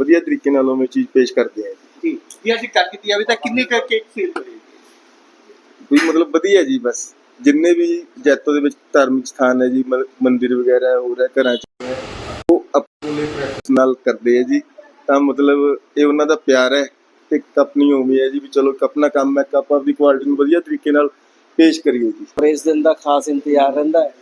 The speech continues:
Speaker 2: ਹਾਂਜੀ।
Speaker 3: ਔਰ ਸਭ ਜੋ ਕ੍ਰਿਸ਼ਨ ਭਗਤ ਜਾਂ ਜੋ ਵੀ ਇਹਨੇ ਜੀ, ਔਰ ਵਾਹਵਾ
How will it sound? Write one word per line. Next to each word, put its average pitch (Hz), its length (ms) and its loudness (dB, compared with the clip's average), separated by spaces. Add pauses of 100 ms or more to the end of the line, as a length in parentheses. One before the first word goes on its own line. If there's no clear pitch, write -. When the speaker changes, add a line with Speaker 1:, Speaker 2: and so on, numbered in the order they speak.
(120)
Speaker 2:
ਹਾਂਜੀ। 156 300 -8
Speaker 3:
ਔਰ 151 120 2
ਸਭ 165 300 2 (340)
ਜੋ 151 220 0
ਕ੍ਰਿਸ਼ਨ 151 480 -4
ਭਗਤ 139 260 0
ਜਾਂ 139 180 2
ਜੋ 139 260 -4
ਵੀ 151 140 2
ਇਹਨੇ 143 220 -2
ਜੀ, 349 160 0 (360)
ਔਰ 151 220 -2
ਵਾਹਵਾ 175 440 2